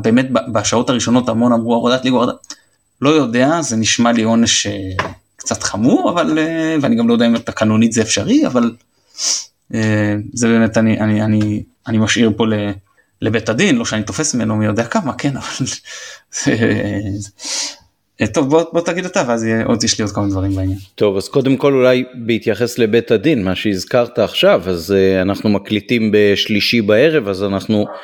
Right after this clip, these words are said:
Speaker 2: יודעים שבסיומו של הדיון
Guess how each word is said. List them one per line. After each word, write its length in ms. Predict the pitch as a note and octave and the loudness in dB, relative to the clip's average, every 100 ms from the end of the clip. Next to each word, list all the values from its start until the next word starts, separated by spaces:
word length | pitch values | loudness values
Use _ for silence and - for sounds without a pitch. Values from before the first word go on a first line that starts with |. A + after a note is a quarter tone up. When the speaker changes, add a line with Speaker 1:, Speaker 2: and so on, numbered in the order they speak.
| - - | -16 -2
Speaker 2:
יודעים 500 | G#2 G#2+ A#2 D3 D#3 | 2 2 2 0 0
שבסיומו 840 | - A#2+ G#2+ - A#2 A2 G#2 C#3 | 0 0 0 0 2 2 4 2
של 300 | E3 D#3 C3 A#2+ A#2 A#2 A2 A2 - _ _ | 2 0 4 2 2 0 -2 -4 -14 _ _
הדיון 1040 | G2+ G2+ G2 F#2+ F#2+ F2+ A2 D#3+ G3+ F3 | -2 0 2 2 0 2 4 6 4 2